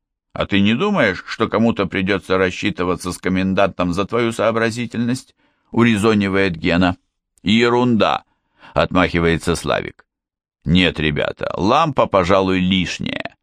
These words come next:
пробует примирить их Орехов. «И в портфель не уместится». «Упакуем.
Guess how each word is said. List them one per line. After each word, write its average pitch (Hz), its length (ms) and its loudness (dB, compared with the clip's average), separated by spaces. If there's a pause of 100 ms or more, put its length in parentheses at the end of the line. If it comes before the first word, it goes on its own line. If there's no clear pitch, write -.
(220)
пробует 98 560 2
примирить 92 520 2
их 90 160 -2
Орехов. - 520 -4 (160)
«И 156 120 0
в 165 100 -4
портфель 90 580 0
не 80 100 2
уместится». 80 800 -2 (520)
«Упакуем. 185 920 2